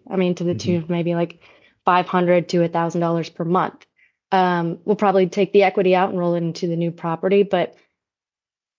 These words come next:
Speaker 1: initially we did think about looking at that equity and buying existing property within maybe a twenty to thirty mile radius. And everything that we looked at, while it was great, and, and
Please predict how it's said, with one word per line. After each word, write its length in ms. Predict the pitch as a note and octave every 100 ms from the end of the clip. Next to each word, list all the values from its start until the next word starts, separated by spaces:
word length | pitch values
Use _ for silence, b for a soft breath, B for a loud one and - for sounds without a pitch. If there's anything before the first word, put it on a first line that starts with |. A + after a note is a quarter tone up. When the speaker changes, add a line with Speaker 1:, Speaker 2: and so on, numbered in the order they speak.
| _ _ _ _ _
Speaker 1:
initially 540 | A#3 A3 G#3+ A3 G3+
we 160 | F3+ F#3
did 500 | F3 G#3+ G#3 F#3 -
think 200 | A3+ F#3+
about 340 | F3 F3+ F3
looking 280 | F#3+ F3+ F#3+
at 120 | F3
that 120 | F3 F3+
equity 440 | C#4 - F#3 F3
and 160 | F3 F3
buying 380 | E3+ F3 E3+ F3
existing 540 | F3 F3 F#3+ - E3+
property 560 | E3+ G3 G3+ F#3+ E3+ E3+
within 500 | E3 E3+ F3 E3+ E3
maybe 320 | E3+ D#3+ E3
a 120 | E3 F3+ - _
twenty 400 | - G3 F#3 E3+
to 80 | E3+
thirty 260 | F#3 E3+
mile 300 | E3+ E3+ E3
radius. 480 | E3 F#3 F3 E3 -
And 240 | F3 D#3+ b b b b b
everything 400 | - B3+ B3+ A#3+
that 140 | A3 F#3+
we 100 | F#3
looked 320 | F#3+ B3+ -
at, 400 | F#3 E3+ E3+ - _ _ _ _ _ _ _ _ _ _ _ _
while 500 | A3 G#3+ G#3 A#3 A3
it 60 | G#3+
was 120 | F#3
great, 520 | A3+ B3 A3+ G3 F#3+
and, 240 | G3 F3+ F3
and 360 | F3 F3 E3+